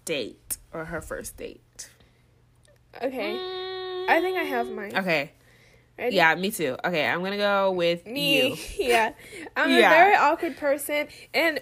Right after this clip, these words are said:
Speaker 2: quarantine
Speaker 1: Yeah.
Speaker 2: has made me even more awkward, I realized. Just going to the doctor, like, when I went to go get my vaccine, and, like, the lady was,
Speaker 1: Mm-hmm.
Speaker 2: like, asking me questions, like, I just, like,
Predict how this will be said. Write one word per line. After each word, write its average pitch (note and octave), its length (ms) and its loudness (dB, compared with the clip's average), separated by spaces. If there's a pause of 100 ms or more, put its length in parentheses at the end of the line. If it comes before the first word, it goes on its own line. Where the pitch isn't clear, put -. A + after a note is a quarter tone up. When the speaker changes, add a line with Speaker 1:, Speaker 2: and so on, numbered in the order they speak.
Speaker 2:
quarantine C#4 420 0
Speaker 1:
Yeah. D3 100 4
Speaker 2:
has D4 260 0
made C#4+ 160 -6
me C#4+ 200 -6
even C4 300 -4
more A3 220 -2
awkward, B3+ 420 2
I A#3+ 100 2
realized. A3 500 0 (240)
Just F4 260 -2
going D#4 280 2
to A#4+ 140 2
the F4 80 0
doctor, D4 720 0
like, B3+ 160 -2
when C4 160 -2
I C4 60 0
went B3+ 300 -4
to E4 100 -6
go D#4 80 -2
get C4+ 160 -2
my B3+ 120 0
vaccine, A#3+ 680 -2 (360)
and, C#4+ 200 -2
like, B3+ 200 0 (140)
the B3+ 120 -4
lady A3 300 0
was, F3+ 100 -4
Speaker 1:
Mm-hmm. F#3 80 -4
Speaker 2:
like, - 120 -4
asking B3 320 -2
me C4+ 100 -8
questions, D4+ 520 -6
like, D4+ 240 -4
I C4+ 180 0
just, D#4+ 260 -6
like, C4 240 -4